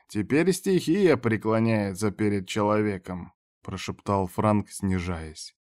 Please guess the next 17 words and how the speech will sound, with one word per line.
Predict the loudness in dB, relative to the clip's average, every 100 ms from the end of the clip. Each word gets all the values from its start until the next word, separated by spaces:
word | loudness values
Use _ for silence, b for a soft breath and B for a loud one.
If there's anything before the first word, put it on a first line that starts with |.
| _ _ _ _
«И | -10
кто | -10 -6 0 2
от | 2 2
этого | -2 0 0 2 0
выиграл?» | 2 2 2 0 -4 -8 -10 -14 -18 _ -20
спросил | -8 -4 -2 2 4
он | 4
мысленно | 4 2 2 0 0 -2
и | -2
внезапно | 0 2 2 0 0 0 -2
понял, | -2 -2 -2 -4
что | -8 -8 -8 -6
только | -2 -2 0 -2
вот | -2 -4
сейчас | -4 -4 -2 -2
уловил | 0 0 2 2
мысль | 2 0 0 -2